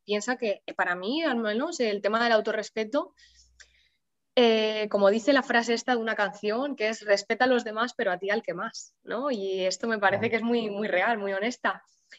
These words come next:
Speaker 2: Sí.
Speaker 1: Eh, no se trata de que tu respeto está por encima del respeto hacia los demás, pero, por supuesto, primero tiene que estar el tuyo propio. Entonces, claro, independientemente de que vayas a ser validado, aceptado,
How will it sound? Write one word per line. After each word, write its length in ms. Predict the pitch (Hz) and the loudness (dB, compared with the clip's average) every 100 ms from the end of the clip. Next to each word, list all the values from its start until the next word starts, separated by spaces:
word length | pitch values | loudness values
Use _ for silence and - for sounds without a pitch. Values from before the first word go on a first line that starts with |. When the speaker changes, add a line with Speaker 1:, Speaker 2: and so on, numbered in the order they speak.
| - | -2
Speaker 2:
Sí. 80 | 226 | 2
Speaker 1:
Eh, 180 | 220 220 | 2 2
no 160 | 233 | 0
se 140 | 240 302 | 2 2
trata 240 | 269 277 | 2 0
de 100 | 262 | 0
que 100 | 233 | -2
tu 120 | 220 | -2
respeto 420 | 202 196 - 214 | 0 0 0 -4
está 180 | 233 254 | -2 -4
por 140 | 247 208 | -2 -4
encima 720 | 190 202 202 185 175 170 - _ | -4 -6 -4 -4 -4 -6 -12 _
del 220 | 196 190 | -4 -4
respeto 580 | 185 185 180 214 202 196 185 | -2 -4 -4 -6 0 0 0
hacia 240 | - - 185 | -6 -4 -2
los 160 | 180 | -2
demás, 420 | 170 185 247 208 - _ _ _ | -2 0 0 -2 -12 _ _ _
pero, 320 | - 196 180 170 | -2 2 2 0
por 100 | 175 | -6
supuesto, 340 | 170 185 226 | -4 -4 -4
primero 300 | 202 185 180 | -6 -6 -6
tiene 160 | 180 226 | -4 -4
que 60 | |
estar 180 | 214 208 | -4 -4
el 100 | 185 | -4
tuyo 240 | 175 175 165 | -4 -4 -2
propio. 440 | 165 240 226 180 | -2 -4 -4 -6
Entonces, 380 | 175 185 185 208 | -6 -8 -6 -4
claro, 260 | 233 240 202 | 0 0 0
independientemente 760 | 196 190 185 196 233 233 233 | -2 -2 -2 -2 -2 -2 0
de 120 | 214 190 | -2 0
que 60 | |
vayas 240 | 180 190 208 | -2 -2 -6
a 40 | |
ser 140 | 208 | -10
validado, 680 | 208 208 185 196 233 202 175 | -4 -2 0 2 2 0 -4
aceptado, 800 | 180 170 160 208 240 196 175 170 | -6 -8 -4 0 0 -2 -4 -6